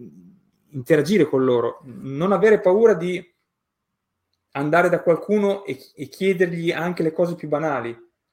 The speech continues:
perché nove volte su dieci troveremo delle persone disponibili, delle persone come noi, che se gli fai una domanda, magari anche banale, stupida,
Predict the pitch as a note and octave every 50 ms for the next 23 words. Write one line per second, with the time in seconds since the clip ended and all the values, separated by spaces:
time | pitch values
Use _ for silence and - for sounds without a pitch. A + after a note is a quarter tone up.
0 | _ _ _ _ _ - - D3 D3 - - F3 D#3+ C3+ - - _ _ _ _
1 | _ _ _ _ _ _ _ _ _ _ _ _ _ _ _ _ _ _ _ -
2 | C3+ C#3+ D#3 D#3+ E3+ D#3 E3 E3+ E3 E3 - C3+ - - C#3+ C#3 D3+ E3+ F3 F3
3 | - G3+ G3+ G3 - - _ _ _ _ _ _ _ _ _ _ _ _ _ _
4 | _ _ _ _ - C#3 C#3 C3+ C3+ C3+ C#3+ D3 D#3 D#3+ D#3 D#3 D#3 D3+ D3+ -
5 | - _ _ _ C#3+ B2+ B2 A#2+ A#2 - C#3 C#3 C#3+ C#3 D#3 C#3+ - C#3 B2+ -
6 | E3+ E3 D3 C#3+ - - C#3 C#3+ D#3 D3 B2 A2 A2 G#2+ - _ _ _ _ _
7 | - C3+ C#3 C#3 - B2+ - - F3+ F#3 E3+ - A#2+ A2+ G#2+ A2+ C#3 C#3+ A2+ G2+
8 | - _ _ _ _ _ _ _ _ _ _ _ _ _ _ - - D#3+ E3+ F3+
9 | - - - _ _ _ _ _ _ - - - C3 C3 B2 D#3+ E3+ D#3+ D3+ D3
10 | D#3+ E3+ E3+ D3+ C3+ B2 B2 A#2 A#2 - - _ _ - A#2 A#2+ C3+ D3 D3 C#3
11 | C#3 - C#3+ B2+ B2+ - - _ - B2 A#2+ A#2+ C3+ D#3 D3 C3 B2 - F#3+ F3
12 | D#3 D#3 C#3+ A#2+